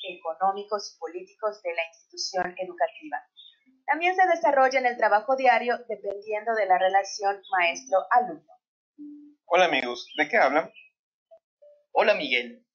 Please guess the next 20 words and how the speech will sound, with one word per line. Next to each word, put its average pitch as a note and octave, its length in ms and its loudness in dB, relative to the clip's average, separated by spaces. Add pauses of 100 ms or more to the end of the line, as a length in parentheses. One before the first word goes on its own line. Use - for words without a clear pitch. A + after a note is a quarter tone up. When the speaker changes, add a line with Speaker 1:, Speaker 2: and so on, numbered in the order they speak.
Speaker 3:
estamos - 580 0
platicando F#3 640 0
de E3+ 100 0
los B2+ 240 -6
tipos F3+ 280 -10
de D3+ 80 -8
currículums. B2 480 -14 (920)
Speaker 2:
Ah, F#3+ 220 4
sí, G3+ 300 -2
yo G#3 80 -2
he - 20 -2
investigado F3+ 560 0
sobre D3 160 -6
el C#3 80 -10
currículo D3+ 440 -12
oculto. A#2 360 -16 (680)
Speaker 1:
¿Qué F#4 160 -14
sabes E4 320 0
sobre G3+ 380 2
ello? C#4 240 0